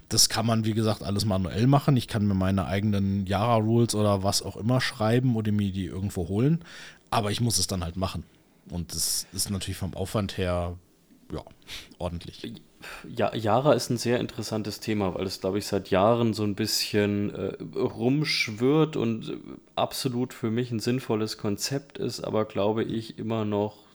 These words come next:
Speaker 2: nicht so die breite Anwendung gefunden hat, nicht nur im Betrieb selbst, sondern auch in kommerziellen Produkten. Du kannst sicherlich noch mal den Zuhörern noch mal kurz erklären, was Yara ist, was Yara macht, und dann können wir gerne auch noch mal drüber reden, wieso das vielleicht immer noch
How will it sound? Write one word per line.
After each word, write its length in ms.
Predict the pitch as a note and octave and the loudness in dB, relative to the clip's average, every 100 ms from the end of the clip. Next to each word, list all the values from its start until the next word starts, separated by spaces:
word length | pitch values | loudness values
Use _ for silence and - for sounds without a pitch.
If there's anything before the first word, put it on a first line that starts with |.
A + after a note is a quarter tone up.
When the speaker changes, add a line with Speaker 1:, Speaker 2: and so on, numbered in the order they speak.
| - | -10
Speaker 2:
nicht 420 | G#2+ G#2+ - - | -6 -6 -8 -14
so 400 | - G2+ G2+ G2+ | -8 -4 0 -2
die 300 | G2+ G2+ G2+ | -2 -4 -4
breite 760 | - - - F#2+ G2 G2+ G#2+ | -6 -18 -6 2 2 2 0
Anwendung 720 | - G2+ G#2 G2 G2 G2 G2 F#2+ | -2 -2 -2 -2 -2 -2 -2 -2
gefunden 760 | F#2+ - - G2+ G2+ G2 F#2+ | -4 -4 -2 -2 -4 -8 -6
hat, 360 | A2 B2+ - - | -2 -2 -4 -6
nicht 340 | G#2+ - - | -6 -8 -10
nur 140 | G#2+ G2+ | -6 -4
im 180 | G#2 G2 | -4 -6
Betrieb 480 | G2 - G#2+ G2+ | -8 -8 -6 -6
selbst, 420 | - G#2+ A2+ - - | -2 0 0 -2 -6
sondern 260 | G2 F#2+ | -2 -2
auch 240 | F#2 F#2+ - | -2 -6 -6
in 180 | G2+ | -10
kommerziellen 800 | F#2 G2+ G2 F#2+ - F#2+ F#2 F#2 | -8 -4 -4 -4 -4 -4 -2 -4
Produkten. 540 | - F2+ F#2 - F2 D#2 - - - - | -10 -8 -8 -8 -14 -14 -16 -20 -20 -14
Du 80 | G2 | -4
kannst 240 | A#2 A#2+ | -2 2
sicherlich 400 | C#3 D3 A#2+ A2+ | 2 4 4 2
noch 160 | A2+ A#2 | 0 -2
mal 160 | A2 | 0
den 220 | G2 G2+ F#2+ | 0 -2 -4
Zuhörern 500 | - A2+ G#2+ G2 F#2+ | -4 -2 -2 -2 -4
noch 160 | F#2 | -6
mal 120 | G2 | -8
kurz 300 | F#2 G#2+ G2 | -6 -6 -6
erklären, 640 | - F#2+ - F#2 G2+ G2+ G#2 _ _ _ _ - | -8 -12 -4 0 0 -2 -6 _ _ _ _ 0
was 220 | G2 - | 0 0
Yara 280 | F#2+ F2+ F#2+ | -2 -2 -2
ist, 260 | G#2 A2+ | -2 -4
was 200 | G2 F#2+ | -4 -4
Yara 280 | F#2+ F#2 F#2 | -2 -2 -2
macht, 380 | F#2 A#2+ - - | 0 -2 -4 -14
und 160 | A2+ G2 | -10 -8
dann 120 | F#2+ | -8
können 200 | - G2 | -8 -6
wir 160 | G#2 | -4
gerne 240 | G2 G2 G2+ | -2 -2 -2
auch 120 | G2 | -4
noch 140 | G2 | -4
mal 140 | G2 F#2 | -4 -6
drüber 340 | - G2 F#2+ | -6 -6 -4
reden, 320 | G2 G2+ G2+ | -2 -4 -4
wieso 260 | G2 F#2 G2+ | -6 -8 -4
das 160 | G2+ - | -4 -4
vielleicht 340 | G2+ F#2+ F#2+ | -4 -4 -4
immer 200 | G#2 G2+ | -4 -4
noch 280 | G2 F#2+ - | -2 -4 -6